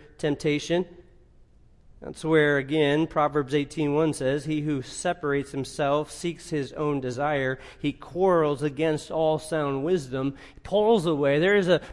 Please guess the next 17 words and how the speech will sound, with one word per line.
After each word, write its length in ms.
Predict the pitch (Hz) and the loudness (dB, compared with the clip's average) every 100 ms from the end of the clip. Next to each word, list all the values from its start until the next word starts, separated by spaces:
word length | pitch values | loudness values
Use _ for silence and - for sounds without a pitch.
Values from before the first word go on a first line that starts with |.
| - | 0
purposeful 680 | 254 277 247 220 - 175 151 | 4 4 4 -2 0 0 0
separation 840 | - 165 160 156 147 156 - 160 | 2 2 4 2 2 0 0 2
that 220 | 151 139 | 2 0
could 260 | - 185 180 | 0 0 0
take 320 | 175 143 123 | 0 0 -2
place. 480 | - 135 131 160 - - - - - _ - - - - - - - - | -4 -2 -2 -4 -14 -20 -20 -20 -20 _ -20 -20 -20 -20 -20 -20 -20 -14
But 160 | 175 | -2
there 140 | 185 233 | 6 8
is 100 | 214 | 8
a 80 | 214 | 4
kind 440 | - 254 285 294 | 4 4 6 4
of 100 | 269 | 2
separation 760 | - 202 185 185 185 190 - 196 | 2 2 4 4 6 4 2 2
that's 200 | 180 - | 2 0
used 280 | 233 233 | 0 0
for 200 | - 196 | -2 -2
testing. 720 | 180 220 240 - - 143 117 | -2 2 2 2 -4 -4 -4